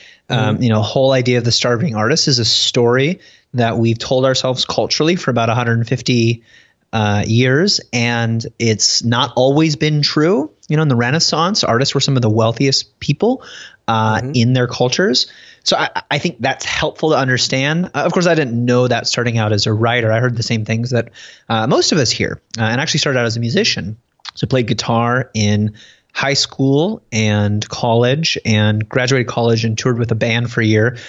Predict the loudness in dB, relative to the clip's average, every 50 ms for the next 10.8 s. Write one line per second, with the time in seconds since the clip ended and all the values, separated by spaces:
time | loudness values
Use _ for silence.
0 | -20 -14 -6 -2 0 0 0 2 2 0 0 0 0 0 0 0 0 0 -2 0
1 | 0 0 0 0 -2 -2 -2 -2 -2 -2 -2 -4 -4 -4 -2 -2 0 -2 -2 -2
2 | -2 -2 -4 -4 -2 -2 -2 -2 -2 -2 0 0 0 0 2 2 2 2 2 2
3 | 0 0 0 0 0 0 0 0 0 0 -2 -2 -2 -2 0 0 0 0 0 -2
4 | -2 -4 -4 -8 -8 -10 -8 -8 -4 -4 -2 0 0 2 2 2 2 0 0 0
5 | -2 -2 -4 _ _ _ _ _ _ _ _ _ -2 -2 -2 -2 -2 0 2 4
6 | 4 2 2 0 -2 -4 -2 -2 -2 -2 -2 0 0 0 0 0 -2 -4 -6 -4
7 | -2 0 2 2 2 0 0 -2 -2 -2 -4 -2 -2 -2 -2 0 0 0 0 0
8 | 0 0 -2 -2 -2 0 0 0 0 0 0 -2 -2 -2 -2 -2 -2 -2 -2 -2
9 | 0 2 2 2 0 -2 -6 -12 -20 _ _ -6 -4 -4 -4 -2 -2 -2 -2 -2
10 | -2 -2 -2 -2 -2 0 -2 -2 0 -2 -4 -4 -8 -14 -12